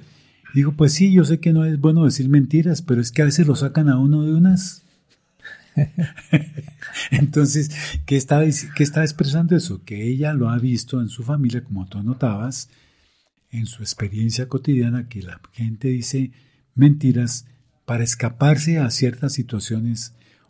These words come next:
para sacarle el cuerpo, como podemos decir,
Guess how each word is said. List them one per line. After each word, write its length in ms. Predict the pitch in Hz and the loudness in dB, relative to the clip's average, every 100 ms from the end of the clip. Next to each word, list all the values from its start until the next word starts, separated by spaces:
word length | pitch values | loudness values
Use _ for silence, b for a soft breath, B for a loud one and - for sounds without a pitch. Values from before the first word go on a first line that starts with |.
| _ | _
para 320 | - 113 104 101 - _ _ | -6 -4 -4 -8 -12 _ _
sacarle 460 | - 117 - 127 151 | -16 -16 -6 -2 0
el 100 | 147 | 0
cuerpo, 440 | 143 147 - 104 | 4 4 4 -4
como 280 | - 95 95 | -6 -8 -8
podemos 340 | 95 101 107 131 | -12 -10 -2 -2
decir, 340 | 110 113 120 | -2 -4 -8